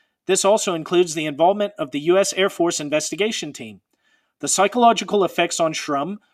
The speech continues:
were extremely convincing and traumatic due to the after effects of his experience. Also noteworthy were the unusual detail, proximity,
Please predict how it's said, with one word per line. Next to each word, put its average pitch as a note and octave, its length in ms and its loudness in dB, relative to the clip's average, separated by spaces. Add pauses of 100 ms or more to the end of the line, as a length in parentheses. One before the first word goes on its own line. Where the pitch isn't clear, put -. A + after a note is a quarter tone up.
were D3+ 100 -4
extremely G3+ 500 0
convincing F#3 560 -4
and D#3+ 120 -6
traumatic F#3+ 640 0
due F3+ 160 2
to G3 140 2
the F#3 160 4
after E3+ 220 2
effects D3 340 -2
of D3 80 -2
his D#3 160 -2
experience. F3+ 640 -6 (420)
Also G3+ 360 4
noteworthy D#3+ 640 0 (200)
were D3+ 100 -2
the D#3 140 0
unusual G#3+ 500 0
detail, F3 540 2
proximity, F3+ 800 -2